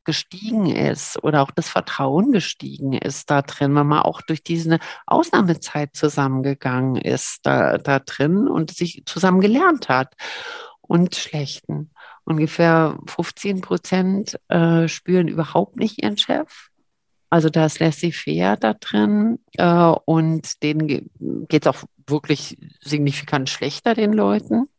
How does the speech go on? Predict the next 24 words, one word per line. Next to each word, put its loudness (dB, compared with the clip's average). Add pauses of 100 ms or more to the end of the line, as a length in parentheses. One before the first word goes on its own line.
(240)
Also 0
sowohl -2
was 0
Isolation 0
als -2
auch -2
Erschöpfung, -2 (440)
äh, 2
angeht. 2 (300)
Gibt -4
aber 4
auch 0
sehr 2
herausragende -2
Führungskräfte. -4
Also 2 (360)
wir 2
haben 2 (120)
über, 4
über 0
Purpose, 2
über -2
Vision, -2
Inspiration, 0